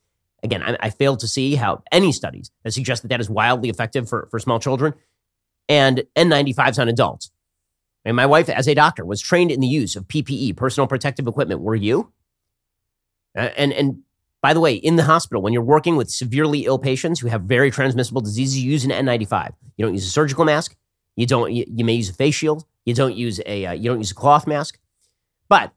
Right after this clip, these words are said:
people have, have started treating the masks as sort of a totem of, of religious iconography, which is, at least, it was, it was sort of somewhat understandable on an emotional level when there were no solutions.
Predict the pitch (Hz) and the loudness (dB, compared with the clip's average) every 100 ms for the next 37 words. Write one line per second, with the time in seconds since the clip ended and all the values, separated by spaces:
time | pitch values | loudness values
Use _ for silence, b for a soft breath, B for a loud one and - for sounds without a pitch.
0 | _ _ _ _ _ _ 190 202 180 147 | _ _ _ _ _ _ -2 2 2 2
1 | 123 127 - 180 151 - 156 139 135 143 | 0 -4 -2 0 0 0 0 2 2 2
2 | 135 - - 110 147 131 107 - 185 175 | 0 -2 -6 -2 -2 -2 -4 2 4 4
3 | 127 113 104 107 127 143 127 120 127 131 | 4 0 -4 -4 0 0 0 -4 -4 -2
4 | 123 139 131 95 73 - _ - 170 180 | 2 2 0 -4 -8 -10 _ -6 -2 -2
5 | 113 _ _ _ _ _ _ _ 175 202 | -4 _ _ _ _ _ _ _ -2 0
6 | 208 - - 139 - 196 170 175 131 233 | -2 -4 -8 -10 -4 0 0 0 2 2
7 | 151 - 160 180 170 151 117 156 147 165 | 2 0 2 4 4 2 0 0 2 2
8 | 147 120 113 95 143 - 135 104 87 104 | 0 0 0 4 2 4 2 0 0 0
9 | 127 117 113 117 135 131 131 156 117 | 2 2 2 4 2 0 -2 -2 -4